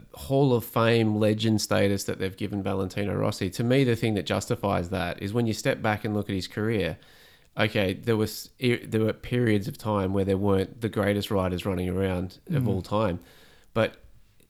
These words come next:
Speaker 1: he's gone from the smallest bike to the two fifty to the two-stroke and
Speaker 2: Yeah.
Speaker 1: won a championship,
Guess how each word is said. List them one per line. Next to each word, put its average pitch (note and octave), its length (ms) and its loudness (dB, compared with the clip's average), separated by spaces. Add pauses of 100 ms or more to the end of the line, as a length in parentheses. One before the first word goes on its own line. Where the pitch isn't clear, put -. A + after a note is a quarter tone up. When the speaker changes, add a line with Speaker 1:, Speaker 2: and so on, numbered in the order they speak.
Speaker 1:
he's B2+ 220 0
gone C3 280 4
from A2 460 0
the - 100 -4
smallest B2+ 480 0
bike A2 540 -2 (380)
to A#2 120 -2
the G2+ 360 2 (260)
two B2+ 220 0
fifty G#2 640 -2 (420)
to - 140 -8
the G2 100 -2
two-stroke B2+ 680 0 (520)
and A2+ 140 0
Speaker 2:
Yeah. G#2+ 60 2
Speaker 1:
won G#2+ 100 4
a G2+ 60 2
championship, G2 720 -2